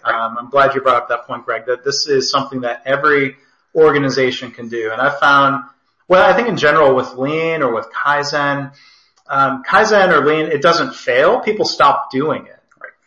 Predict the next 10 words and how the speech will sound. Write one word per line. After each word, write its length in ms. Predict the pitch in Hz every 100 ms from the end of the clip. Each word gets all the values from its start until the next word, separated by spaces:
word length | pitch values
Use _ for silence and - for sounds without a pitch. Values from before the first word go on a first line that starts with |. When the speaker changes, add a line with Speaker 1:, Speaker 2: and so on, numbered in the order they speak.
| _
Speaker 2:
You 120 | - 131
know, 160 | 123
and, 200 | 135 135
and 180 | 131 147
I 80 | 131
think 260 | 127 143 -
the 80 |
amount 340 | 139 135 143 135
of 120 | -
effort 500 | 131 131 151 143 143